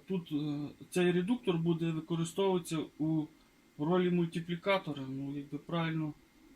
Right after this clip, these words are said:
сказати, е, редуктор понижає обороти, мультиплікатор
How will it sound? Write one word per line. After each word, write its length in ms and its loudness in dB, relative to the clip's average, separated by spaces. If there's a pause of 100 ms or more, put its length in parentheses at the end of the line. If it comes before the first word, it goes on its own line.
(140)
сказати, 500 -4
е, 800 -2
редуктор 460 -2
понижає 540 0
обороти, 440 -2
мультиплікатор 760 -2